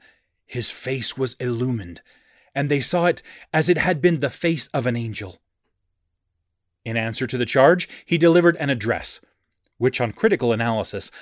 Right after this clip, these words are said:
appears to have been extemporaneous. Nevertheless,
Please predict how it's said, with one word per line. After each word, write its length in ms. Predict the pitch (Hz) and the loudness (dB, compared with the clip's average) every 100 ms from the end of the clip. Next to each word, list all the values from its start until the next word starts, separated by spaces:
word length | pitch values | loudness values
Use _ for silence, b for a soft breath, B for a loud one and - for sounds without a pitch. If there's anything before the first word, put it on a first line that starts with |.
| B | B
appears 400 | 139 160 156 156 | -2 4 4 4
to 80 | 160 | 2
have 100 | 123 | 4
been 180 | 127 | 2
extemporaneous. 880 | 131 - 123 113 123 156 92 80 - b b b b 104 | 0 -4 -4 0 0 0 -4 -6 -10 b b b b -8
Nevertheless, 720 | 110 117 160 107 87 - | -6 -4 -4 -4 -4 -8